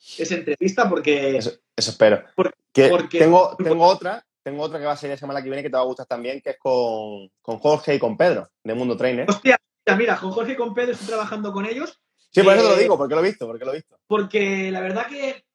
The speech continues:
Speaker 1: o sea, te cuento un poco la historia. Yo hace dos años me, empecé a centrarme medio por necesidad de los ertes, que aún no me han pagado ni un puto euro,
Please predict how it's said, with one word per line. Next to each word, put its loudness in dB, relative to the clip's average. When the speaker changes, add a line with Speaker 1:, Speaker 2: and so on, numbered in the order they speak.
Speaker 1:
o -20
sea, -6
te -4
cuento 0
un -2
poco 0
la -2
historia. 0
Yo -2
hace -8
dos -6
años -8
me, -8
empecé -6
a -4
centrarme -4
medio 2
por 0
necesidad -4
de 0
los -4
ertes, -2
que -2
aún 4
no 2
me -2
han 0
pagado 0
ni -4
un -2
puto 0
euro, 4